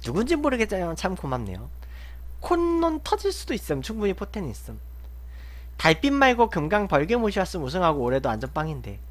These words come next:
선발이 모두 아웃인데 선두 싸움은 다저스.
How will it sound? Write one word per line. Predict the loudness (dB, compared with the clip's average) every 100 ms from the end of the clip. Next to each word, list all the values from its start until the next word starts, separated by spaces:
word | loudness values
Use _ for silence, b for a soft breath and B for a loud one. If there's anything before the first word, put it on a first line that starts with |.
| -14 -14 B B B B
선발이 | 0 2 6 6 4
모두 | 4 6
아웃인데 | 6 6 2 2
선두 | 2 -2 -2
싸움은 | 0 0 -2
다저스. | -4 -6 -8 -10